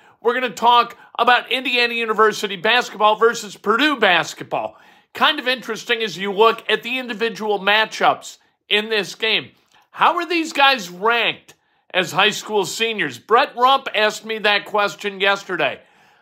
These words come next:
uh, and, and a really good question. Uh, Brett Rump, a, uh, a, a Fort Wayne sports talk legend, and I go on with him periodically, and he asks really good questions, and one was really good yesterday, and I thought it deserved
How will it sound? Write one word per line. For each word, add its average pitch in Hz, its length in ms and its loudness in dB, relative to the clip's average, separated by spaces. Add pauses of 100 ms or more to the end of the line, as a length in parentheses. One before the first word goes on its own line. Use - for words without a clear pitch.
(160)
uh, 175 480 6 (120)
and, 196 320 0
and 196 360 0
a 190 120 4
really 208 720 -4
good 214 340 0
question. - 680 -4 (420)
Uh, 185 260 2
Brett 208 280 4
Rump, 180 320 4
a, 160 400 2
uh, 143 300 6 (420)
a, - 60 4
a 156 380 4 (100)
Fort 202 280 2
Wayne 165 380 0
sports - 480 -4
talk 156 340 2
legend, 151 580 -2 (340)
and 214 200 2
I 208 240 2
go 190 180 4
on 185 220 6
with 170 160 0
him 190 200 0
periodically, 185 720 2
and 294 80 -8
he 214 140 -2
asks 208 460 0 (280)
really 233 300 0
good 180 240 0
questions, 208 580 0
and 175 160 -8
one 220 280 2
was 147 200 -4
really 220 320 0
good 156 300 -2
yesterday, 165 480 0
and 151 80 -2
I 151 80 -2
thought 175 280 0
it 131 180 -14
deserved 165 580 -2